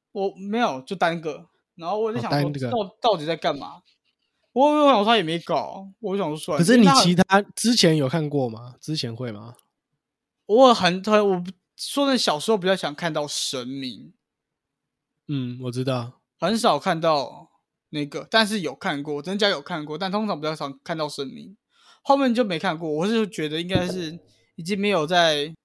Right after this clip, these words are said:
Speaker 1: 太多奇怪的东西上面，所以没看到。我在想，
Speaker 2: 嗯。
Speaker 1: 我也不知道。反正各位，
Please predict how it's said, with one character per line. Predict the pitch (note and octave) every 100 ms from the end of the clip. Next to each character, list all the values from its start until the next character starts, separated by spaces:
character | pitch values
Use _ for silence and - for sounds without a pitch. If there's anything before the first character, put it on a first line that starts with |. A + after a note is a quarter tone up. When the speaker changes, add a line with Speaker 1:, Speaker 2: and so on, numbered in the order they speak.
| _
Speaker 1:
太 | - A#3+
多 | F#3+
奇 | F#3 -
怪 | D#3 E3+
的 |
东 | D#3+
西 | D#3
上 | D#3
面， | D3
所 | C#3+
以 | C#3
没 |
看 | C#3 C3+
到。 | C3 C3 E3+ _ _ _
我 | D3+
在 | D#3
想， | D3 C3+ D3+ _ _ _ _ _ _ _ _ -
Speaker 2:
嗯。 | C#3+
Speaker 1:
我 |
也 | B2+
不 | D3
知 | D3+
道。 | C#3 - _ _ _ -
反 | F#3
正 | A#3+ B3+ G#3+ F#3+
各 | - A3
位， | A3 F3 D3+ F3+